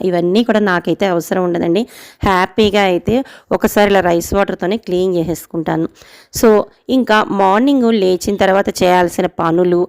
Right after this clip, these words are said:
ఇంట్లో చేసుకోవాల్సిన పనులు అన్నీ కూడా అయిపోయాయి. ఆ, లంచ్ తీసుకుని కొద్దిగా రెస్ట్ తీసుకున్న తర్వాత ఈవినింగ్ అయితే అయిందండి. So ఈవినింగ్ పనులు అనేవి నేను స్టార్ట్ చేసే ముందరే మరలా మార్నింగ్ ఎలా ఊడ్చుకున్నానో ఒకసారి, అంటే అన్ని గదిలో అయితే ఊడ్చనండి, హాల్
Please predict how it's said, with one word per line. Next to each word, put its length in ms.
ఇంట్లో 320
చేసుకోవాల్సిన 600
పనులు 540
అన్నీ 320
కూడా 280
అయిపోయాయి. 640
ఆ, 500
లంచ్ 340
తీసుకుని 440
కొద్దిగా 340
రెస్ట్ 280
తీసుకున్న 360
తర్వాత 360
ఈవినింగ్ 360
అయితే 220
అయిందండి. 500
So 180
ఈవినింగ్ 420
పనులు 240
అనేవి 300
నేను 200
స్టార్ట్ 440
చేసే 220
ముందరే 460
మరలా 280
మార్నింగ్ 480
ఎలా 240
ఊడ్చుకున్నానో 640
ఒకసారి, 460
అంటే 160
అన్ని 320
గదిలో 220
అయితే 200
ఊడ్చనండి, 640
హాల్ 380